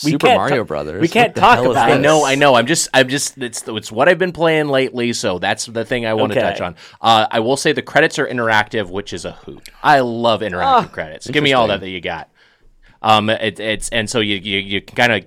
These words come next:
Speaker 3: go through and, and try to hit the names and whatever. It's, it's a lot of fun.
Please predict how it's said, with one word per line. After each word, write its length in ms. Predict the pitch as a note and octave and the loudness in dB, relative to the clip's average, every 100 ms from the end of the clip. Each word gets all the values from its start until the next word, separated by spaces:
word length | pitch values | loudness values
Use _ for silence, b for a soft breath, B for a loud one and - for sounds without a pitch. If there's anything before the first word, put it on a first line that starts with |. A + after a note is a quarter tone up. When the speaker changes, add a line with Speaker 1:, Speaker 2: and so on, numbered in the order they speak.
| _ | _
Speaker 3:
go 160 | A#2+ A2 | -2 0
through 300 | G#2+ G#2 G2 | 0 0 -2
and, 180 | F#2+ | -6
and 200 | - F#2 | -10 -12
try 140 | - F#2+ | -8 -8
to 80 | E2 | -8
hit 160 | G2+ | -10
the 60 | F2 | -10
names 280 | E2 E2+ D#2 | -12 -12 -12
and 100 | E2+ | -12
whatever. 260 | D#2+ D#2 | -12 -14
It's, 160 | D#2+ - | -16 -14
it's 160 | F2 - | -16 -10
a 60 | |
lot 100 | F2+ | -10
of 60 | E2 | -10
fun. 180 | E2 | -12